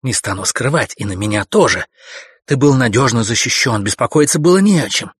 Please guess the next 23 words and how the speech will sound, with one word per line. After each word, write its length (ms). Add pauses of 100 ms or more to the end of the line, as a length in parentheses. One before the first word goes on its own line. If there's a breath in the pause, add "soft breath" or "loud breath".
(260)
Но 180
тут 200
Холли 480
изменила 580
тебе 240
с 120
Линчем. 400 (380)
Ты 120
узнал 340
об 120
этом. 240 (400 soft breath)
И 180
из-за 200
этого, 600 (200)
ну, 360
у 80
тебя 280
случился 540
заскок». 520 (1000)
Тед 280
решил 380
подыграть 600
ему. 260